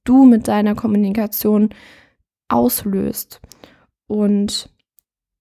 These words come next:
jetzt kommen wir zur vierten Grundannahme und die passt da ganz gut rein. Die bede-, ähm, die heißt, die Bedeutung der Kommunikation ergibt sich aus der Reaktion, die sie hervorruft. Also bei der Kommunikation gibt's ja immer einen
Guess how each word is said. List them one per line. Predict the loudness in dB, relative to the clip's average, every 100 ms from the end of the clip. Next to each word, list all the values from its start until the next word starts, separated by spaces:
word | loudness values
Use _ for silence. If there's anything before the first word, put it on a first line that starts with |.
| _
jetzt | -2 -2 0
kommen | 4 4
wir | 4
zur | 0 -2 -2 -4
vierten | 0 2 2 -2
Grundannahme | -2 -2 0 0 0 0
und |
die | -2
passt | -4 -8 -6
da | -4
ganz | -4 -4
gut | -8 -8
rein. | -2 2 2
Die | 2
bede-, | -4 -6 -4
ähm, | -2 -2 -2 -4
die | -6 -4
heißt, | -2 -2 -4 -14 -20 -20 -10 -2
die |
Bedeutung | 0 2 4 4 4
der | 4 4
Kommunikation | 4 6 6 2 -6 -6 -2 2 2 2 -4 _ _ _
ergibt | -8 0 -2 0
sich | 0 0 0 -4
aus | -6 -4
der | -4 -2
Reaktion, | 0 -2 -2 -6 -4 2 6 6 6
die | 0
sie | 0 0 0 -4
hervorruft. | -14 -12 -8 0 0 0 -4 -8 -10 -12 -20 _ -20 -20 -20 _
Also | 0 0 0
bei | 0 0
der | 0
Kommunikation | 0 2 2 0 -4 0 4 4 4
gibt's | 0 -4
ja | -4
immer | -2 -4 -4
einen | -4 -2 -2 -4